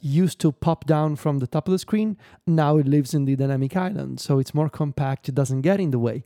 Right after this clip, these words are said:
But even better, even if you don't have an iPhone fourteen Pro with the Dynamic Island, that technique of using shortcuts for custom icons is better than before, because those confirmation banners,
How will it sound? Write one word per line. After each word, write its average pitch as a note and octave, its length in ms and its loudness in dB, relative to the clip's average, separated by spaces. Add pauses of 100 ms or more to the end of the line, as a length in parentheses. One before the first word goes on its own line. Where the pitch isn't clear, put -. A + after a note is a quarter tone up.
(280)
But E3 200 4
even F3 320 0
better, C3 460 0 (200)
even G#3 220 4
if G3 160 -2
you E3+ 40 2
don't A#3 340 0
have D3 520 -2 (100)
an D#3+ 120 0
iPhone D#3 320 0
fourteen D3+ 340 -2
Pro C#3 240 0
with B2+ 140 0
the B2+ 80 -2
Dynamic B2+ 440 -2
Island, B2+ 440 -4 (440)
that D#3+ 440 0
technique G3 720 -4 (100)
of C#3 280 2
using E3 260 -2
shortcuts F3+ 460 -2
for C3+ 120 -2
custom D3+ 440 -4
icons F#3 500 -4 (680)
is E3 140 -4
better F#3+ 340 4
than C#3+ 160 0
before, B2 520 0 (340)
because D3+ 300 2
those F#3+ 180 2
confirmation E3 680 0
banners, D#3 460 -2